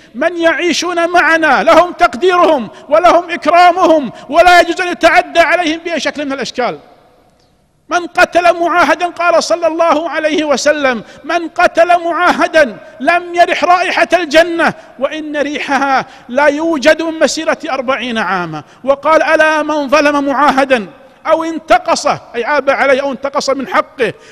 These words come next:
أو كلفه فوق طاقته، أو أخذ منه شيئاً بغير طيب نفس، "فأنا حجيجه يوم القيامة". المسلم وغير المسلم،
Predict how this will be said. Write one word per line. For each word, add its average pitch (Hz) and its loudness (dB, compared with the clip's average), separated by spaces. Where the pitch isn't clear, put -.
أو 320 0
كلفه 339 0
فوق 359 2
طاقته، 320 0
أو 330 2
أخذ 320 0
منه 330 -4
شيئاً 320 0
بغير 330 0
طيب 320 -4
نفس، 320 0
"فأنا 311 0
حجيجه 262 -4
يوم 220 -4
القيامة". 147 -6
المسلم 269 -2
وغير 330 0
المسلم، 320 -2